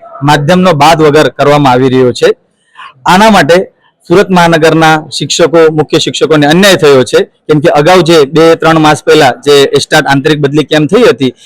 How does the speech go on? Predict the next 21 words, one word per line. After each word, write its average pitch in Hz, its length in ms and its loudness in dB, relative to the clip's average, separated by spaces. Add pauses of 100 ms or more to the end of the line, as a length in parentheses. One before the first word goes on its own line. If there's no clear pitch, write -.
(140)
એ 196 100 2
સમયે 180 280 0
આ 180 200 0
જ - 100 -6
પ્રમાણેની 165 440 0
માંગણી 160 420 0 (200)
માધ્યમ 151 320 0
બદલવાની 156 560 2
સુરત 151 320 -4
મહાનગરના 147 540 0
મુખ્ય 143 260 -4
શિક્ષક 143 260 -6
દ્વારા 143 240 0
થવા-, 139 380 -4
કરવામાં 180 380 0
આવેલી 175 220 2
હતી, 165 220 0 (260)
પરંતુ 170 320 0
જે 147 160 0
તે 175 120 -2
સમયે 170 400 0